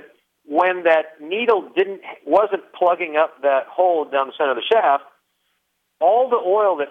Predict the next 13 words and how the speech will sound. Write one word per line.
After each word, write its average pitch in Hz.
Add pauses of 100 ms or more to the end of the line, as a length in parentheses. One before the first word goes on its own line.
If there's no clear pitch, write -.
fed 185
that 156
primary 147
piston 220
had 170
to 165
go 143 (120)
through 151
that 147 (180)
single 156
hole 165
down 135
the 127